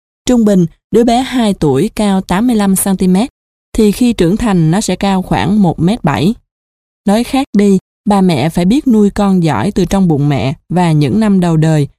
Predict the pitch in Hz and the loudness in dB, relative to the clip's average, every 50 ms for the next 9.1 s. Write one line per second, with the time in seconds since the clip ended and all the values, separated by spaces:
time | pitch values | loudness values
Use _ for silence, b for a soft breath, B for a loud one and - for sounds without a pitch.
0 | _ _ - 185 214 240 269 240 202 208 226 220 - 120 127 - 190 185 185 180 | _ _ -2 0 0 2 2 0 0 0 -2 -2 -2 -4 -4 -2 -2 -2 0 -2
1 | - 180 175 175 170 170 170 196 240 - - 196 180 175 165 156 147 143 - - | -2 -2 -2 0 0 0 0 -2 -2 -2 -2 0 0 0 0 0 0 -2 -4 -8
2 | _ _ _ _ _ _ _ _ _ _ _ _ _ _ _ _ _ _ _ _ | _ _ _ _ _ _ _ _ _ _ _ _ _ _ _ _ _ _ _ _
3 | _ _ _ - 240 240 233 233 233 233 220 - - _ _ _ 202 214 240 - | _ _ _ 0 2 2 4 4 2 2 0 -2 -6 _ _ _ 2 2 2 2
4 | 233 233 254 240 226 226 214 202 - 196 185 175 165 156 151 - 147 180 202 226 | 2 2 2 2 2 2 0 2 2 2 4 4 2 2 0 0 -2 0 -2 -2
5 | 233 233 214 202 202 190 170 151 - 185 190 190 190 - 165 143 117 113 135 - | -2 -2 -2 -2 0 -2 -2 -2 -2 -2 -2 -2 0 0 -2 -2 0 -2 -4 -6
6 | - _ _ _ _ _ _ _ _ _ _ _ _ _ - 185 220 226 - 220 | -8 _ _ _ _ _ _ _ _ _ _ _ _ _ -2 0 0 2 2 2
7 | 208 202 185 - 190 180 170 160 - - 190 190 190 185 175 - 175 202 208 - | 2 2 2 2 2 2 2 2 0 -2 -2 0 0 -2 -2 0 0 0 0 0
8 | 175 175 165 160 156 151 - 165 180 180 165 - 147 147 175 202 220 196 175 160 | 0 0 0 0 0 -2 -2 0 0 0 0 0 0 0 0 0 0 0 0 0
9 | 147 | 0